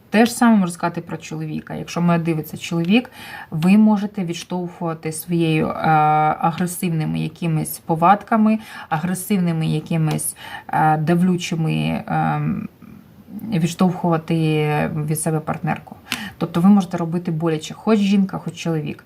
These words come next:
Тобто ви можете терпіти, терпіти якісь, можливо, десь там і не це є, е, не вирішити це питання, всередині загнати, заганяти, заганяти, заганяти, а потім просто вау, і все, і поніслася. І там вже, м, мене не зупинить.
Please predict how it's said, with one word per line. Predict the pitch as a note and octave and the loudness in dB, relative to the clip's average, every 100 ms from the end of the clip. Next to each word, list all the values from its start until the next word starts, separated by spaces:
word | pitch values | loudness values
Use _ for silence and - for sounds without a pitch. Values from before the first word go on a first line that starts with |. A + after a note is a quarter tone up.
| - - - | -16 -16 -12
Тобто | - E3+ - F3 E3 E3 - | -8 -4 2 4 4 2 0
ви | F3+ | 2
можете | G3 F#3+ F#3 | 4 4 0
терпіти, | F3 F3+ E3+ G3 F3 | -6 -6 -2 -4 -4
терпіти | - F3 C4+ C#4+ C4 | -10 -6 -6 -2 0
якісь, | A#3 A3+ A3 | 0 2 4
можливо, | G#3+ G#3 G3 | 4 4 2
десь | F#3 F#3 | 0 -2
там | G3 F3+ | -2 0
і | F3 F3 | 0 0
не | F3 F3 | 0 0
це | F3 F3+ | -2 -4
є, | F3 E3 - | -2 -2 0
е, | - E3 E3 D#3+ | 2 4 4 2
не | E3+ F#3+ | 2 2
вирішити | F#3 A#3+ A#3 - G#3 | 4 2 0 -6 -8
це | G3+ | -8
питання, | - F3+ F3+ F3+ E3 E3 | -8 -6 -2 -2 -2 -4
всередині | E3+ F#3 F3+ F3+ F3 E3+ | -4 -4 0 2 4 2
загнати, | D#3+ G3+ G#3+ G#3+ G#3 G3+ | 4 4 6 4 2 0
заганяти, | F3+ F3+ F3+ F#3+ F#3+ | -2 -2 0 -2 -2
заганяти, | F3 E3+ F3 F3 E3 E3+ | -4 -2 -2 -2 -2 -4
заганяти, | E3 E3+ G#3+ B3+ - - | -4 0 2 0 -2 -6
а | |
потім | F3+ G3+ G3+ E3+ | -4 -4 -2 -2
просто | E3+ F3+ F3 D#3+ - - - - | 0 -4 -2 -6 -6 -16 -20 -4
вау, | F3 G#3 A#3 A#3+ A3+ - | 4 6 8 6 0 -6
і | F3+ | -12
все, | F#3 - - E3 D#3 - | -12 -12 -10 -8 -10 -12
і | F#3 | -12
поніслася. | F#3 E3+ E3+ - E3+ - - | -8 -6 -8 -2 -2 -2 -4
І | F#3 | -4
там | F3+ A3+ A#3 G#3 | 4 4 6 2
вже, | F3 F#3+ | 2 2
м, | G3 F3+ F3 E3+ F#3+ - G3+ | 2 2 -4 -6 -8 -10 -8
мене | F3+ F#3+ G3 | 0 2 4
не | F3+ E3+ | 2 0
зупинить. | E3 E3 D#3 - | -4 -6 -6 -6